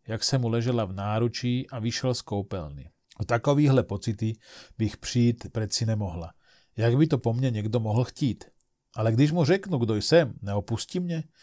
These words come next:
Nechci mu lhát ani nic tajit. Jenže co když to neunese? Nemrať se, zůstane ti to. Posadil mě na trávník v zahradě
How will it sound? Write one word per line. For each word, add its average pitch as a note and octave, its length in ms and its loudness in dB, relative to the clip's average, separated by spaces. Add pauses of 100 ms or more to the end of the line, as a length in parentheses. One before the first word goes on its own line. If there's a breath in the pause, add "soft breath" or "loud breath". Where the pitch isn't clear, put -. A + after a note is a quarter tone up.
(300 loud breath)
Nechci C#3 280 2
mu C#3+ 100 4
lhát B2 420 4
ani B2 180 0
nic A#2 240 -2
tajit. D#2+ 360 -8 (220)
Jenže A2+ 300 2
co A#2 160 0
když C3 280 0
to D3+ 120 2
neunese? E2+ 500 -4 (280)
Nemrať C3 440 4
se, F2 200 -4 (140)
zůstane A#2+ 600 2
ti - 120 -16
to. - 160 -12 (360)
Posadil D#3 460 4
mě D#3 160 2
na G#2+ 100 2
trávník A2+ 500 0
v F#2 40 -8
zahradě A#2+ 540 2